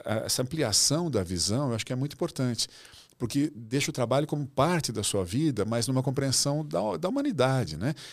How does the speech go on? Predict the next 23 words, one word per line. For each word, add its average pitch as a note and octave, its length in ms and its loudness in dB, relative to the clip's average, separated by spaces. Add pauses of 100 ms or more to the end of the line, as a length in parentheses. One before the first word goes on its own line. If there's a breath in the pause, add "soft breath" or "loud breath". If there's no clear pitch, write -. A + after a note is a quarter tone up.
Como B2+ 180 2
é G3+ 60 0
que - 80 -4
eu - 20 -4
posso D3 220 2
ser C3+ 100 0
uma A#2+ 100 -2
pessoa A#2+ 320 0
melhor B2 400 2 (440 soft breath)
a G#2 100 0
meu C3+ 220 4
benefício, B2 580 -2
a - 20 0
benefício B2 440 0
dos A#2 100 -2
que - 60 -8
estão - 180 -2
à D3 40 -2
minha C3+ 140 -2
volta, G#2+ 380 2
família, F#2+ 580 0
amigos, F2+ 460 0
vizinhos, F2 580 0